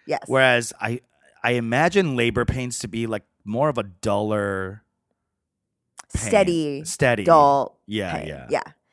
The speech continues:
Speaker 1: But it's
Speaker 2: Okay.
Speaker 1: very intense. It ca-, it gets very sharp as the more it intensifies.
Speaker 2: Oh, wow! As the
Speaker 1: Yeah.
Speaker 2: contractions get
Speaker 1: Yes,
Speaker 2: closer?
Speaker 1: yes, yes.
Speaker 2: Oh, my goodness.
Speaker 1: So, like, initially it feels like if someone is pushing all of your insides together.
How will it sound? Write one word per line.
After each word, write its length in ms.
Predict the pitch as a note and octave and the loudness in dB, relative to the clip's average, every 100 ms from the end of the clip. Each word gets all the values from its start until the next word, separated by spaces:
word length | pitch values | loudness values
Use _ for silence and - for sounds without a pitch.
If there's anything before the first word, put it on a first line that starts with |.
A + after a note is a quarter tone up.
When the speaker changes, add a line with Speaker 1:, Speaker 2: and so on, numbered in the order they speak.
| _ | _
Speaker 1:
But 200 | - F#3+ | -2 4
it's 140 | C4+ A#3+ | 4 6
Speaker 2:
Okay. 40 | |
Speaker 1:
very 280 | B3+ D4+ B3 | 8 8 6
intense. 260 | G3+ G#3+ G3+ | 2 0 0
It 120 | G3+ | -2
ca-, 80 | - | 0
it 160 | A#3 G3 | 0 4
gets 260 | G#3+ A#3+ E3 | 4 4 0
very 380 | D#3 F3 F#3+ | 4 4 4
sharp 360 | F#3+ F3+ D#3+ - _ - | 2 2 0 0 _ 0
as 360 | E3 E3 - - | 2 2 -4 -6
the 100 | F3 | -2
more 260 | D#3+ D#3 D3 | 0 2 2
it 120 | C#3 | 0
intensifies. 840 | C#3 D#3 B2 - - - _ - _ _ _ - | -6 -10 -12 -12 -12 -12 _ -20 _ _ _ -8
Speaker 2:
Oh, 360 | F#2+ G2 G#2 F#2 | -4 0 0 -2
wow! 260 | F2+ F2 E2+ | -4 -4 -2
As 160 | A#2 | -4
the 80 | A2+ - | -4 -6
Speaker 1:
Yeah. 140 | E3+ D3+ | 0 0
Speaker 2:
contractions 440 | G2 G2+ G#2+ G#2 | 0 -6 -8 -8
get 220 | G#2+ G2 - | -6 -8 -2
Speaker 1:
Yes, 200 | F3+ C#3+ | 0 0
Speaker 2:
closer? 400 | G#2 G2 - C3 E3+ | 0 -4 -2 -4 -4
Speaker 1:
yes, 160 | - _ | -12 _
yes. 380 | B2 B2+ - - - | -8 -8 -8 -18 -12
Speaker 2:
Oh, 180 | F#2+ F2+ | -10 -8
my 200 | E2+ D#2 | -10 -12
goodness. 600 | - F2+ F2 F2 E2+ E2+ | -10 -10 -8 -10 -10 -10
Speaker 1:
So, 240 | - - B3+ | -10 0 2
like, 180 | B3 A#3 | 4 2
initially 480 | A3+ A3+ B3+ C4 G#3 | 0 0 0 -2 -2
it 60 | G3 | 0
feels 300 | G3 F3+ E3+ | 0 0 0
like 160 | D#3 | -2
if 100 | D3 | -4
someone 300 | - E3 D#3+ | -6 -6 -4
is 140 | D3+ - | -6 -8
pushing 500 | - - G3+ - F#3 | -10 -6 -6 -4 2
all 220 | C#3 D3+ | 4 6
of 80 | D#3 | 4
your 120 | D#3 - | 0 -2
insides 560 | A#2 C#3+ D#3 D3+ D#3 | -4 -4 -4 -4 -8
together. 640 | - D3 A#2+ A#2+ F#3+ A#3 | -14 -4 -2 0 -2 -4